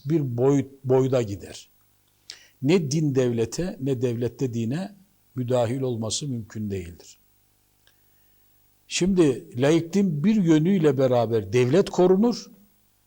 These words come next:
bir yüzüyle beraber de din konur-, korunur. Yani ne dine zarar verir ne devlete zarar verir.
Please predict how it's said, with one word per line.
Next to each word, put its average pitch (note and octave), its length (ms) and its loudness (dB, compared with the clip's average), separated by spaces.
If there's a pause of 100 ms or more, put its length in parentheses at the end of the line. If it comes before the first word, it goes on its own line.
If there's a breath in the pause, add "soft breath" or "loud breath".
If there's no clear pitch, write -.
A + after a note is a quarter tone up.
(1000 soft breath)
bir G#3+ 140 4
yüzüyle E3 580 2
beraber B2+ 460 2
de B3 140 0
din G3+ 180 4
konur-, F2+ 440 -6
korunur. F2 600 -10 (1200)
Yani A#2+ 560 0
ne D#3 280 4
dine D#3 320 4
zarar B2 420 2
verir G#3 460 2
ne C#3 180 2
devlete A#2 420 0
zarar F#2+ 380 -6
verir. - 380 -20